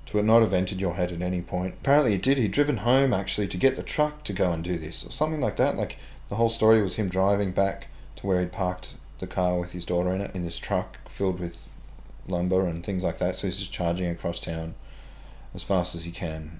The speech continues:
and it's heartbreaking. Um, and there's another one where you can almost, I think there was a clip where they played the audio, you could hear her in the background screaming as she's giving C P R to her daughter.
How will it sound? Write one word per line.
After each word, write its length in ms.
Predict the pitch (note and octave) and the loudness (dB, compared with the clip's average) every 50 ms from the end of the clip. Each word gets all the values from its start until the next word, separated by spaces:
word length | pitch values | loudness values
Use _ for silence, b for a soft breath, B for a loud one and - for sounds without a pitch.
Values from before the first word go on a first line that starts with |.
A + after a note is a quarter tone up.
| - - - | -12 -8 -6
and 180 | F2 E2+ D#2+ | -4 -2 -2
it's 140 | E2 D#2 - | -2 -4 -2
heartbreaking. 600 | - F#2 D#2+ E2 - D#2+ D2 D2 - - D2 - - - - - - | -2 -2 0 0 -2 -2 -4 -4 -6 -8 -10 -12 -14 -16 -16 -12 -10
Um, 280 | E2 E2 D#2 D#2 D2+ D#2 - - - - - | -10 -8 -8 -8 -10 -10 -10 -12 -12 -10 -4
and 100 | - F2+ | -2 0
there's 140 | F2 E2+ F#2+ | 0 0 2
another 220 | F#2+ F#2 F2+ F2+ | 2 4 4 4
one 140 | F2 E2+ E2+ | 4 4 4
where 100 | E2+ F2 | 2 0
you 60 | F2 | 0
can 120 | E2+ - F#2 | 0 -2 -2
almost, 320 | F2 E2+ E2 - - - | 0 0 -2 -4 -6 -10
I 60 | - | -10
think 100 | - A2+ | -10 -6
there 80 | - C3 | -4 -4
was 80 | G#2 F2 | -4 -4
a 40 | |
clip 320 | - - - C#3 C3+ - - | -6 -4 0 0 0 2 2
where 120 | E2+ F2+ | 0 0
they 100 | F2 E2+ | 0 -2
played 380 | E2+ - - A2 G#2 G2+ F#2+ F2 | -2 -2 0 2 2 2 2 0
the 120 | F2+ - | -2 0
audio, 300 | - F2+ G2 G2+ F#2+ E2 | 2 2 2 2 2 0
you 140 | E2+ E2+ E2 | -2 -2 -4
could 160 | - G2 F2 | -4 -4 -6
hear 220 | F#2 G#2 G#2+ A2 G#2 | -2 0 0 2 2
her 40 | |
in 80 | F#2 F2 | 2 0
the 80 | E2 E2 | -2 0
background 640 | - F#2 F#2 F#2 - - F#2 E2+ E2+ D#2+ D#2+ E2 | 0 0 0 0 0 -2 -2 -2 -2 -4 -6 -6
screaming 520 | - - - F2+ F2+ F#2 F2+ F2 E2 E2+ - - - - | -8 -4 -2 0 0 0 0 0 -2 -6 -8 -12 -10 -8
as 160 | - F#2 F2+ - | -6 -4 -4 -2
she's 240 | - F#2+ - - | -2 -2 -2 -2
giving 240 | - F#2 F2 F2 E2+ | -2 -2 0 -2 -2
C 180 | - - F#2+ E2+ | -2 -2 -2 -2
P 160 | - - F2+ | -2 0 0
R 180 | F2 F2 F2 E2 | 0 0 0 -2
to 140 | - - F2 | -4 -6 -8
her 60 | E2+ | -6
daughter. 480 | D2+ - F#2+ F#2+ G2 G2 F2+ E2 D#2+ | -4 0 2 4 4 4 2 0 -2